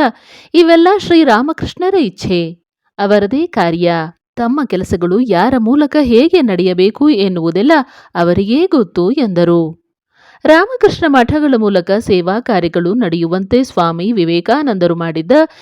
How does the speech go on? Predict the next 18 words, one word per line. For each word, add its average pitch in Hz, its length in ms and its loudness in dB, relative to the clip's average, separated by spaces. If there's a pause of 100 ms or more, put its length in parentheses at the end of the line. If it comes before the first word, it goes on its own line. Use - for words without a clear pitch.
(180)
ವ್ಯವಸ್ಥೆಯನ್ನು 185 760 0
ಶ್ರೀಮಾತೆಯವರು 180 920 -2
ಎಷ್ಟರ 233 500 0
ಮಟ್ಟಿಗೆ 226 420 -2
ಒಪ್ಪಿದ್ದರು 180 640 -2
ಮತ್ತು 277 400 -2
ಬೆಂಬಲಿಸುತ್ತಿದ್ದರು 185 1120 -2
ಎನ್ನುವುದು 202 500 -2 (380)
ಅವರೇ 349 380 6
ಜಯರಾಮ್ 202 520 2
ಬಾಟಿಯಲ್ಲಿ 190 500 -2
ಒಂದು 294 320 0
ದಿನ 277 180 0
ಹೇಳಿದ 180 400 0
ಮಾತಿನಿಂದ 180 640 -4
ತಿಳಿಯುತ್ತದೆ. 175 880 -2 (340)
ಅವರೆನ್ನುತ್ತಾರೆ, 175 720 0 (420)
ಎಲ್ಲ 330 260 4